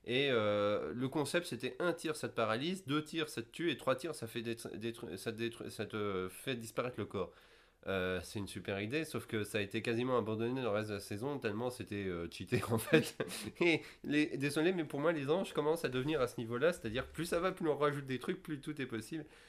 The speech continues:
Des, des anges qui travaillent pour la division, ok. Pourquoi ? C'est quoi la division ? Parce que, et, euh, t'as l'ange qui est en train de raconter, ouais, euh,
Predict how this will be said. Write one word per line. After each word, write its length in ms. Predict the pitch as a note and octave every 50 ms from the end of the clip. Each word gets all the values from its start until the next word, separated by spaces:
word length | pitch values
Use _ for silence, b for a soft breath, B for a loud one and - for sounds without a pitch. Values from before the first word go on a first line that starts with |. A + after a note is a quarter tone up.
| B B B B
Des, 160 | B2+ B2+ A#2+
des 300 | - A#2 A#2+ C3+ C#3+ C#3+
anges 200 | F#3+ C4+ D#4 -
qui 80 | - F3+
travaillent 300 | - - D#3+ D#3 E3 D#3+
pour 100 | - D3+
la 80 | D3 C#3+
division, 560 | C#3+ D3+ C#3+ C#3+ C#3+ D3 E3 F3 F3 E3 D3+ - - - _ _ _ _ _ _ _ - _ _ _ _ _ _ - -
ok. 160 | A#2 - - E3+ F3+ F#3+ G3 F3+ D#3 C3 - _ _ _ _ _ _ _ _ _ _ _ _ _ _ _ _ _ _ _ _ _
Pourquoi ? 420 | - - - - D#3+ F3+ G3+ G#3 - - _ _ _ _ _ _ _ _ _ _ _ _
C'est 160 | - - B2+
quoi 180 | - - A#3 A#3
la 120 | A3 F3
division ? 600 | C3 A#2 A#2 A2 A2 G#2 A2 D3 D#3+ D#3+ D3+ B2+ - -
Parce 140 | - - -
que, 80 | - B2
et, 240 | A#2+ G2+ A2 A#2+
euh, 120 | B2+ B2+ B2+ B2
t'as 120 | - C#3
l'ange 280 | D3 E3 F3+ E3+ E3+ -
qui 80 | -
est 40 | C3
en 40 | B2+
train 180 | - - C#3
de 40 | C3 A#2+
raconter, 480 | B2 A#2+ - C3 B2+ B2+ D#3+ E3 D#3 B B B B B B B -
ouais, 320 | D3+ E3 F3 F3+ F3 F3 F3
euh, 300 | D#3+ C#3+ C#3+ C#3 C#3